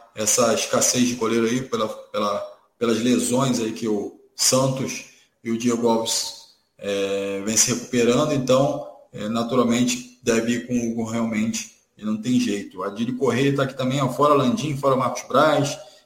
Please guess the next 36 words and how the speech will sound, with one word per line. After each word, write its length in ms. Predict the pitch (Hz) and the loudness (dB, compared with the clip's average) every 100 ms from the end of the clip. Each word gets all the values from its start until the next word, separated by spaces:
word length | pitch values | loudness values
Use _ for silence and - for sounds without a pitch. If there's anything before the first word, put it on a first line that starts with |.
| _ 107 | _ -8
É, 140 | 110 | -6
fora 400 | 107 147 143 127 | -2 4 6 6
Paulo 380 | - 139 127 110 | 2 2 2 2
Souza, 500 | - - 165 143 135 135 | 2 4 4 4 2 2
técnico 420 | 139 139 127 120 | 0 0 -2 -2
muito 240 | 127 135 | -4 -4
fraco, 480 | - 131 143 143 139 - _ _ | 0 4 4 2 -4 -12 _ _
e 80 | 135 | 0
aqui 240 | 123 143 | 2 2
é 60 | 139 | 0
Flamengo, 840 | 139 147 127 127 131 120 113 - _ _ _ - | 2 0 2 2 2 -2 -4 -8 _ _ _ -14
no 380 | 117 139 139 - _ _ _ _ _ _ | -8 -6 -6 -14 _ _ _ _ _ _
Pará. 480 | 151 151 131 135 123 | 6 8 8 6 4
Se 920 | - - - - - _ _ _ - | 0 -2 -4 -10 -18 _ _ _ -14
eu 60 | 117 | -10
não 80 | 117 | -8
me 100 | 123 | -6
engano, 160 | 135 | -6
no 60 | 127 | -2
Pará 260 | 143 123 123 | 0 0 0
que 80 | |
ele 120 | 139 - | -4 -4
colocou 340 | 123 123 131 | -4 -2 -4
aqui. 360 | 127 107 98 - - _ | -6 -8 -10 -12 -20 _
O 80 | 113 | -6
Eliseu 240 | 117 123 117 | -4 -2 -2
Azeira 220 | 123 123 | -2 -2
também 260 | 127 131 | -4 -6
tá 100 | 135 | -4
aqui, 260 | 127 - 170 | -4 -2 -2
ó. 120 | - - - - | -2 -2 -12 -12
"Menino, 280 | 135 147 143 | -8 -6 -4
queria 280 | 135 143 147 | -2 0 0
nessa 280 | 151 151 151 | 2 0 0
idade 380 | 127 131 143 - | 0 -2 -2 -4
ter 320 | 151 143 - | -4 -6 -10